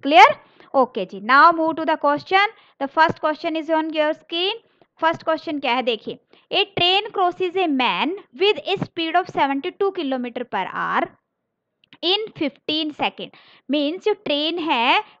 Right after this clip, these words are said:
the speed of the train is seventy-two kilometer per hour in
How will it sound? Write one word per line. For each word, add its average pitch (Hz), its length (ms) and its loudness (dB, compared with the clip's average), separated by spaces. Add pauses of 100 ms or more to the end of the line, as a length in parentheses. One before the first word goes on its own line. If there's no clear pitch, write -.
the 311 120 -2
speed 349 400 -6
of 302 120 -6
the 320 160 0
train 277 260 0 (100)
is 392 200 -6
seventy-two 285 640 -4 (100)
kilometer 269 480 -6 (100)
per 254 100 -2 (120)
hour 240 320 2 (380)
in 415 280 0